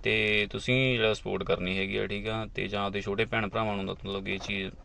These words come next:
ਦੱਸਿਆ ਕਰੋ, ਠੀਕ ਆ? ਅੱਗੇ ਉਹਨਾਂ ਨੂੰ ਸ਼ੇਅਰ ਕਰ ਦਿਆ ਕਰੋ, ਕਿਉਂਕਿ ਫੋਨ ਅੱਜ ਕੱਲ੍ਹ ਸਾਰਿਆਂ ਕੋਲੇ ਹੈਗੇ ਆ, ਠੀਕ ਆ? ਤੇ ਉਹ ਵੀ ਦੇਖਣ, ਉਹਨਾਂ ਨੂੰ ਵੀ ਪਤਾ ਲੱਗੇ। ਤੇ ਬਾਕੀ ਆਉਣ ਵਾਲੇ ਸਮੇਂ ਦੇ ਵਿੱਚ ਆਪਾਂ ਹੋਰ ਟੌਪਿਕਸ ਕਲੀਅਰ ਕਰਦੇ ਰਹਾਂਗੇ, ਠੀਕ ਆ ਤੁਹਾਡੇ? ਤੇ ਮਿਲਦੇ ਹਾਂ ਫਿਰ ਕਿਸੇ ਹੋਰ ਵੀਡੀਓ ਦੇ ਵਿੱਚ, ਤਦ ਤੱਕ ਲਈ ਸਤਿ ਸ਼੍ਰੀ ਅਕਾਲ,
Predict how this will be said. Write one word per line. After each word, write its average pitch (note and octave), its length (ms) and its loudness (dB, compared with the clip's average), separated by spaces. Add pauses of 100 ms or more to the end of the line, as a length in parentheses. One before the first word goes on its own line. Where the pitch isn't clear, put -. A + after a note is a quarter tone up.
(100)
ਦੱਸਿਆ F#2+ 320 4
ਕਰੋ, F#2+ 220 2
ਠੀਕ G2 180 -4
ਆ? G#2 100 2
ਅੱਗੇ G2 160 -4
ਉਹਨਾਂ G2+ 100 -2
ਨੂੰ G2+ 80 -4
ਸ਼ੇਅਰ G2+ 220 0
ਕਰ G2 180 4
ਦਿਆ F#2 140 2
ਕਰੋ, F#2 200 0 (460)
ਕਿਉਂਕਿ A#2 180 2
ਫੋਨ B2 320 4
ਅੱਜ A2 100 -2
ਕੱਲ੍ਹ A2 140 6
ਸਾਰਿਆਂ G2+ 280 4
ਕੋਲੇ G2 180 0
ਹੈਗੇ F#2 260 2
ਆ, G2 40 2
ਠੀਕ F#2+ 200 -4
ਆ? A2 80 -4 (420)
ਤੇ G2 320 2
ਉਹ G#2+ 140 0
ਵੀ B2 100 4
ਦੇਖਣ, A#2 260 2
ਉਹਨਾਂ A2 180 0
ਨੂੰ A2 80 0
ਵੀ A2 60 -2
ਪਤਾ G2 240 2
ਲੱਗੇ। G2 320 -2 (320)
ਤੇ - 100 -4
ਬਾਕੀ G#2 280 4
ਆਉਣ G2+ 120 -2
ਵਾਲੇ F#2+ 140 0
ਸਮੇਂ F#2 180 -2
ਦੇ F#2 60 -2
ਵਿੱਚ F#2 160 0
ਆਪਾਂ - 220 -4
ਹੋਰ F#2+ 180 -2
ਟੌਪਿਕਸ F2 300 -2
ਕਲੀਅਰ F#2 260 -2
ਕਰਦੇ F#2+ 280 0
ਰਹਾਂਗੇ, G#2 300 -2
ਠੀਕ G#2 180 -4
ਆ G#2 40 0
ਤੁਹਾਡੇ? G2+ 240 -4 (600)
ਤੇ F#2 540 -2 (520)
ਮਿਲਦੇ G2+ 300 2
ਹਾਂ G#2 80 2
ਫਿਰ G2+ 120 -2
ਕਿਸੇ G2 180 0
ਹੋਰ F#2+ 180 2
ਵੀਡੀਓ F#2 220 -2
ਦੇ F#2 60 0
ਵਿੱਚ, F2+ 100 -4
ਤਦ F2 100 0
ਤੱਕ - 220 -6
ਲਈ E2+ 60 -6
ਸਤਿ E2 140 -8
ਸ਼੍ਰੀ - 140 -12
ਅਕਾਲ, F2 280 -8